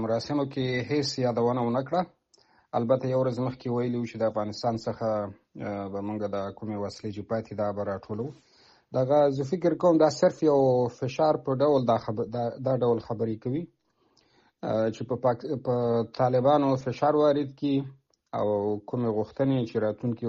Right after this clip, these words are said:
کې ورڅخه لري، هغې ته غاړه کېږدي. اه، دغه د افغانستان څخه د وسلو بیرته وړلو دا هیڅ امکان نه لري او نه یې کولی شي.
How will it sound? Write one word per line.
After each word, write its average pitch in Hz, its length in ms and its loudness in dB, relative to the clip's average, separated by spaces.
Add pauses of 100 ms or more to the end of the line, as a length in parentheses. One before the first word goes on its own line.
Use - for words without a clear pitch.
(160)
کې 113 180 -4
ورڅخه 107 460 -4
لري، 135 260 0 (120)
هغې 131 320 2 (120)
ته 123 100 0 (240)
غاړه 117 300 4
کېږدي. 98 320 -8 (260)
اه، 104 320 -4 (400)
دغه 120 220 4 (220)
د 110 100 -2 (500)
افغانستان 110 500 -2
څخه 123 240 -4 (140)
د - 20 2
وسلو 113 560 -2 (260)
بیرته 117 360 -4
وړلو 117 460 2 (100)
دا 120 160 2
هیڅ 123 180 -4
امکان 131 400 -2 (380)
نه 131 80 0
لري 143 380 -2 (180)
او 120 120 0 (120)
نه 120 120 -2
یې 123 240 -4
کولی 127 340 0
شي. 175 200 -10